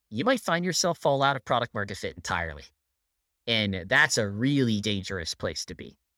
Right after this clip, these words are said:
'cause then it's gonna take a long time to figure that out and make adjustments. And then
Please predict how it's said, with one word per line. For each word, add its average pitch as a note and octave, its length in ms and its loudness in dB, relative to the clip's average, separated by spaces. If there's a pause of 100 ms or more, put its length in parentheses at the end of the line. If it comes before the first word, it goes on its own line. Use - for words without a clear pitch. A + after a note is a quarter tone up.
(100)
'cause G#2+ 160 -4
then G#2 120 0
it's G2 120 -4
gonna G2 160 -2
take G2+ 200 -6
a G2+ 40 -6
long C3+ 280 2
time G#2+ 320 0
to - 120 -14
figure C3 280 -4
that C3 180 4
out G#2 320 2 (960)
and G#2 140 0
make A#2 180 2
adjustments. A2 680 0
And G2+ 100 -6
then F#2+ 240 -4